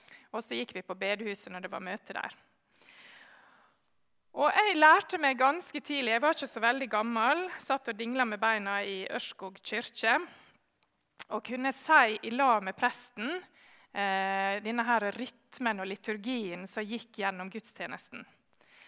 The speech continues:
Og i dag så har vi jo allerede sagt synsbekjennelsen, men jeg hadde lyst til å lese den for dere, sånn som jeg lærte den i kirka hjemme. Og da var jeg ikke gammel når jeg satt og sa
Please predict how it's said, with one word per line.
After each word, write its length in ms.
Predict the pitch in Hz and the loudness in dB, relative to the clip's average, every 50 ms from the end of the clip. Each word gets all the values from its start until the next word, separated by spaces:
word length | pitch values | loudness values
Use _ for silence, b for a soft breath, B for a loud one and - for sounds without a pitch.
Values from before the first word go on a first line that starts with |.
| B B B B B B B B B B B B | B B B B B B B B B B B B
Og 160 | - 262 - | -4 -4 -4
i 60 | 262 | 4
dag 180 | 240 320 302 294 294 | 6 6 6 6 4
så 100 | - 320 | -2 0
har 140 | 311 330 320 | 2 2 2
vi 80 | 269 240 | 2 2
jo 80 | 214 | 2
allerede 380 | 220 247 269 277 240 233 226 247 | 2 4 4 2 0 0 -2 -4
sagt 320 | - - - 277 - - - | -6 -6 -6 -8 -8 -12 -10
synsbekjennelsen, 720 | - 240 226 - - 190 - - 190 190 185 190 196 - | -8 -8 -8 -8 -8 -8 -6 -6 -6 -4 -4 -8 -6 -6
men 140 | 240 233 247 | -2 0 2
jeg 80 | 247 240 | 2 2
hadde 160 | 226 208 202 | 2 0 -2
lyst 260 | 220 233 233 - - - | -6 -6 -6 -8 -6 -8
til 80 | 202 - | -8 -8
å 80 | - 196 | -6 -6
lese 460 | 202 202 190 202 254 - - - 190 | -6 -4 -4 -4 -4 -6 -8 -6 -6
den 220 | 196 185 190 190 196 - - | -6 -6 -6 -8 -14 -16 -14
for 180 | - - 202 196 | -8 -6 -6 -6
dere, 260 | - - - - 185 180 - | -6 -10 -10 -10 -10 -8 -6
sånn 300 | - 302 302 262 220 208 | 0 0 0 0 0 -4
som 180 | - - 202 208 | -6 -8 -6 -4
jeg 220 | - 220 220 196 | -2 -2 -2 0
lærte 400 | 190 185 190 208 - - - 214 | 0 0 0 0 0 -4 -10 -4
den 240 | 185 180 208 254 294 - - | 0 2 2 2 0 -6 -10
i 380 | 226 226 214 202 190 185 185 185 190 | -8 -8 -6 -6 -6 -6 -6 -8 -8
kirka 420 | - - 196 196 - - - 208 196 | -8 -8 -8 -8 -12 -8 -8 -6 -4
hjemme. 320 | 180 160 170 185 180 - - - _ _ _ b b b b b b b b b b b b b b b b b b b | -4 -4 -4 -6 -8 -12 -12 -14 _ _ _ b b b b b b b b b b b b b b b b b b b
Og 100 | - 226 | -6 -4
da 120 | 339 359 | -4 0
var 160 | 311 403 392 311 | 6 8 8 8
jeg 140 | 240 247 320 | 8 6 0
ikke 180 | - - 330 233 247 | -2 -4 0 4 4
gammel 320 | 262 277 285 277 247 233 | 4 4 4 2 0 2
når 80 | 226 220 | 0 -2
jeg 100 | 226 - | 0 4
satt 320 | - 311 - - - - | 2 2 2 2 -8 -10
og 100 | - - | -8 -8
sa 220 | - - 269 226 | -4 0 2 2